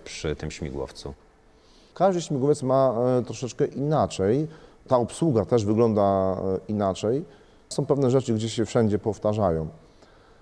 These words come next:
Speaker 2: Ale ja może się odniosę do Black Hawka. Tak jak jeśli chodzi o Black Hawka, no to przynajmniej te dwie godziny wcześniej w danym dniu trzeba być przy śmigłowcu.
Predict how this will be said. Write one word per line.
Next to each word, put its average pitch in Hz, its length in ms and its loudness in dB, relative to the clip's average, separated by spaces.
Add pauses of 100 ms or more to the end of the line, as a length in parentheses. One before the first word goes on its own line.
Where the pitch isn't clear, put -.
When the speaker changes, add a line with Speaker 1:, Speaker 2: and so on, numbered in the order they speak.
(220)
Speaker 2:
Ale 160 200 2
ja 165 80 4
może 139 220 2
się 135 120 0
odniosę 127 220 -2
do 123 100 0
Black 127 200 0
Hawka. 80 360 -2 (280)
Tak 123 140 -2
jak 160 120 0
jeśli 135 220 -4
chodzi 151 140 0
o 147 40 6
Black 123 260 -4
Hawka, 95 320 -4
no 131 100 -2
to 127 320 0 (380)
przynajmniej 123 520 2
te 117 120 2
dwie 98 340 2
godziny 117 460 2
wcześniej 101 640 0 (240)
w 87 120 -8
danym 110 420 2
dniu 104 460 2 (420)
trzeba 104 560 2
być 101 380 0
przy - 180 -8
śmigłowcu. 104 640 0